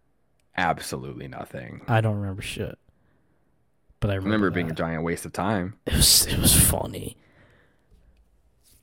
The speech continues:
Speaker 2: We have
Speaker 1: I'm, I'm
Speaker 2: still,
Speaker 1: never doing something like that
Speaker 2: we
Speaker 1: again.
Speaker 2: have still never watched American Psycho.
Speaker 1: That is true.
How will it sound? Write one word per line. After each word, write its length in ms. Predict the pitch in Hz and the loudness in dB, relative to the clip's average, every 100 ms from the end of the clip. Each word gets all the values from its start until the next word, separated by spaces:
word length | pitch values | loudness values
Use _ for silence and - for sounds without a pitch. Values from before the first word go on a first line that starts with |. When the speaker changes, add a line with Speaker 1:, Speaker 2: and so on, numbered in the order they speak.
| _ _ _ _ _ _ _ _ _ _ _ - | _ _ _ _ _ _ _ _ _ _ _ -6
Speaker 2:
We 80 | |
have 120 | 131 170 | -2 0
Speaker 1:
I'm, 40 | 190 | 2
I'm 80 | - | 2
Speaker 2:
still, 460 | - 82 127 120 | 2 4 6 4
Speaker 1:
never 120 | 104 73 | 2 -2
doing 100 | 76 | -6
something 280 | 82 - 73 | -12 -10 -10
like 180 | 71 | -10
that 140 | - 78 | -10 -8
Speaker 2:
we 60 | |
Speaker 1:
again. 160 | 73 - | -2 2
Speaker 2:
have 160 | 175 - | 4 4
still 320 | - - 110 | 2 2 0
never 200 | 104 104 | 0 -6
watched 380 | 87 - - - | -10 -14 -14 -14
American 480 | 82 95 - - - | -12 -12 -12 -12 -10
Psycho. 680 | - - 87 - 76 - - - _ _ _ _ _ _ _ _ _ _ _ _ _ _ _ _ _ _ _ _ _ _ _ _ _ _ _ _ _ 139 | -10 -10 -16 -14 -14 -14 -18 -20 _ _ _ _ _ _ _ _ _ _ _ _ _ _ _ _ _ _ _ _ _ _ _ _ _ _ _ _ _ -10
Speaker 1:
That 180 | - 87 | -4 0
is 460 | 90 85 - - - _ | 0 -2 -6 -16 -20 _
true. 600 | - - 120 110 71 62 | -20 -10 -4 -2 -2 -8